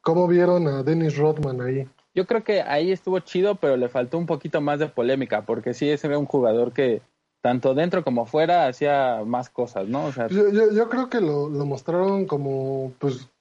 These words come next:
Speaker 1: digo, antes en los colegiales, pues, como el niño o el chavo que, que, pues, no tenía familia y solamente se dedicaba a, a jugar básquetbol y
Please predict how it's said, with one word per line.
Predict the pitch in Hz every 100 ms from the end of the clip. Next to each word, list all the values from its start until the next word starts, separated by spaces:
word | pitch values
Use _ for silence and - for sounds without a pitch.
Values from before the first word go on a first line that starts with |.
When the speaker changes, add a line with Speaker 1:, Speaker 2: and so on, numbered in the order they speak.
| -
Speaker 1:
digo, | 151 151
antes | 165 175 156
en | 135 131 131
los | 131
colegiales, | - 143 135 160 170 185
pues, | - -
como | 143 131
el | 131 139
niño | 156 156 147 131 123 113 _ _ _ _ -
o | 123
el | 123
chavo | - 147 151 151 143
que, | - 127 120 117 117 _ _ _ _ _ _ _ _ -
que, | 147
pues, | 147 147
no | 160
tenía | 156 151 156 143
familia | - 135 151 180 175 170 165 160 156 - _ _
y | 135
solamente | 127 151 151 147 -
se | 135
dedicaba | 131 127 127 143 143 143 123 113 113 - -
a, | 123 120
a | 117
jugar | 131 139 139
básquetbol | 143 - 123 131 160
y | 147